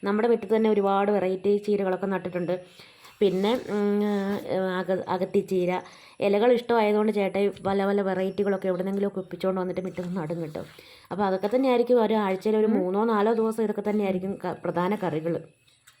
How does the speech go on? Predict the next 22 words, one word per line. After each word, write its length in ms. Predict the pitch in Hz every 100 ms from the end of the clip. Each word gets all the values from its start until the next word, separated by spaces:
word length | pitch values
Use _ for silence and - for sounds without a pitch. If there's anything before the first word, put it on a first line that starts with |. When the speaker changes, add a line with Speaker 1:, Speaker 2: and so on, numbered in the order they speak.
| 208
Speaker 1:
നമ്മുടെ 280 | 202 196
വീട്ടുമുറ്റത്ത് 560 | 226 233 226 233 226 240
കിട്ടുന്നതും 480 | 240 233 226 220 226 214
പിന്നെ 240 | 202 214 220 220 - _
കൂടുതൽ 300 | 220 220 226
ഇലക്കറികളും 580 | 214 202 202 202 202 208
അങ്ങനത്തെ 320 | 190 185 175 196
സാധനങ്ങളൊക്കെ 520 | 185 196 196 196 208
കഴിക്കുന്നത് 360 | 208 190 208
തന്നെയാണ് 240 | 208 196 190
ഏറ്റവും 300 | 180 - 190
നല്ലത്. 340 | 160 160 160 - - - - -
പിന്നെ 180 | 208
ഞങ്ങൾ 280 | 220 208 208 233 214 202
വീട്ടിൽ 300 | 202 196 214
വന്ന് 200 | 208 208 208
ചോറൊക്കെ 400 | 208 190 202 208
കഴിച്ചേച്ച് 640 | 208 185 - 190 185 196 262 - - - -
എൻ്റെ 160 | 214
കസിൻ 280 | 214 196 202
സിസ്റ്റർ 320 | 180 - - 226
വന്നിട്ടുണ്ടായിരുന്നേ. 680 | 202 180 180 175 170 185